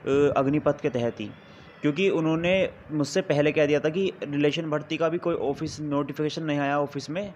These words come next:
यानी, अ, center के ऑफिस में कोई notification नहीं आया,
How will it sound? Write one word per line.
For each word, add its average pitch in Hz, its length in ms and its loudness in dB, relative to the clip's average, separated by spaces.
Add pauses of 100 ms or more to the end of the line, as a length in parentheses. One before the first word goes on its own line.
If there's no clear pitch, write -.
यानी, 143 420 -2
अ, 143 40 -10 (380)
center 139 580 -2
के 147 80 -4
ऑफिस 147 220 -2
में 160 100 -4
कोई 160 120 0
notification 147 580 -2
नहीं 139 240 -2
आया, 147 260 -2